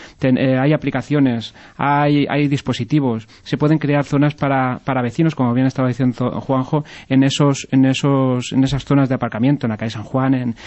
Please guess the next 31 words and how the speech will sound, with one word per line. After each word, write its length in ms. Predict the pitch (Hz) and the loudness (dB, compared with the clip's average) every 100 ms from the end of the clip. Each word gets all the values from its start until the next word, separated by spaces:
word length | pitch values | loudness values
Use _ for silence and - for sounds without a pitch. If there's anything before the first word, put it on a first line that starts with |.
| - | -6
en, 140 | 120 - | -4 0
en 160 | 120 | 2
muchas 380 | 120 160 190 156 | 4 4 2 -2
otras, 280 | 170 160 127 | -2 -2 -6
y 40 | |
al 40 | 113 | -4
final 180 | 127 165 | 0 0
hay 60 | |
que 60 | 156 | 0
hacer 180 | 139 131 | 0 2
un 160 | 127 | 2
buen, 240 | 120 123 - | 0 0 2
un 160 | 131 | 0
buen 200 | 123 120 | 2 0
plano. 320 | 110 113 110 - - - - - | 0 -2 -2 -4 -16 -20 -8 0
Y 60 | |
a 40 | 180 | 2
partir 260 | 165 170 | 2 2
de 60 | 165 | 4
ahí 120 | 175 | 4
buscar 400 | 156 - 151 156 - - | 2 0 -2 -4 -10 -14
sitios 640 | - 170 165 160 175 - - - - - | 0 0 2 2 0 -2 -10 -20 -12 -4
para 220 | 147 - | -2 -2
poder 320 | 127 120 135 | -2 0 0
re-, 140 | 131 135 | -2 -2
tener 240 | 139 135 | 0 2
esta 200 | 135 - | 0 -2
rotación, 400 | 127 113 98 113 | -4 -6 -6 -6
pero 100 | 107 107 | -4 -4
rotación 460 | 110 107 131 135 | -6 -6 -2 0
real. 300 | 123 82 95 | 0 -6 -12